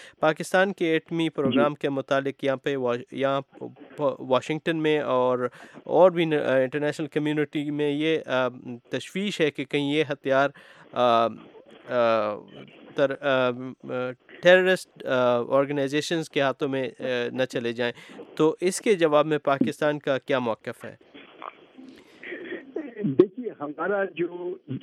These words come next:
Speaker 2: جوہری پروگرام کی، یعنی ہتھیاروں کی حفاظت کے لیے کئی اقدامات کیے گئے ہیں۔ سب سے پہلی جو، آ، حفاظتی تدبیر ہے، وہ تو یہ ہے کہ ان، آ، ایٹمی ہتھیاروں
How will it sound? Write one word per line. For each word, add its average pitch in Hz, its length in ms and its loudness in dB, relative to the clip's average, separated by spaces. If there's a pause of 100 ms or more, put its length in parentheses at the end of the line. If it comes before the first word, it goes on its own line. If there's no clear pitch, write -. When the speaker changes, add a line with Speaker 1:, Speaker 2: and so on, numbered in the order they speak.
(100)
Speaker 2:
جوہری 147 500 -2
پروگرام 147 680 -6
کی، 151 480 -6
یعنی 147 280 -2
ہتھیاروں 143 640 -4
کی 170 200 -6 (140)
حفاظت 151 680 -6
کے 165 140 -2
لیے 156 340 -6 (140)
کئی 170 180 -2
اقدامات 135 540 -4 (100)
کیے 120 240 -4
گئے 123 120 -4
ہیں۔ 120 220 -6 (480)
سب - 540 -4
سے 196 140 -4
پہلی 170 640 -6
جو، 143 420 -4 (120)
آ، - 40 -4 (220)
حفاظتی 147 600 -4
تدبیر 147 540 -6
ہے، 131 120 -12 (360)
وہ 160 100 0
تو 180 160 -4
یہ 175 260 -6
ہے 175 140 -4
کہ 175 300 -6 (160)
ان، 180 240 -4 (340)
آ، - 40 -2 (360)
ایٹمی 196 340 -4
ہتھیاروں 156 500 -4